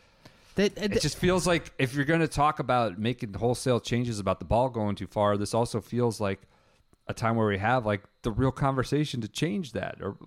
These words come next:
Speaker 2: put 'em on the clock at least, or pop 'em. I
Speaker 1: Yeah.
Speaker 2: don't know, but what it, but they,
Speaker 1: Also,
Speaker 2: that's every day he was
Speaker 1: like,
Speaker 2: a
Speaker 1: if
Speaker 2: hole
Speaker 1: you're
Speaker 2: and a
Speaker 1: gonna
Speaker 2: half.
Speaker 1: have a,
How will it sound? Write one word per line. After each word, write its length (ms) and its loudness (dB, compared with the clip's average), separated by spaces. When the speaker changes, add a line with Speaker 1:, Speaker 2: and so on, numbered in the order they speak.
Speaker 2:
put 120 4
'em 80 4
on 80 2
the 60 -4
clock 360 0
at 100 -6
least, 320 -4
or 80 0
pop 400 2
'em. 100 -4
I 60 4
Speaker 1:
Yeah. 80 6
Speaker 2:
don't 160 2
know, 260 0
but 120 -4
what 160 -4
it, 80 -6
but 180 6
they, 140 4
Speaker 1:
Also, 200 4
Speaker 2:
that's 300 -2
every 240 2
day 300 4
he 80 4
was 140 4
Speaker 1:
like, 100 4
Speaker 2:
a 20 4
Speaker 1:
if 40 6
Speaker 2:
hole 80 6
Speaker 1:
you're 100 10
Speaker 2:
and 80 6
a 20 6
Speaker 1:
gonna 120 6
Speaker 2:
half. 260 4
Speaker 1:
have 20 2
a, 40 4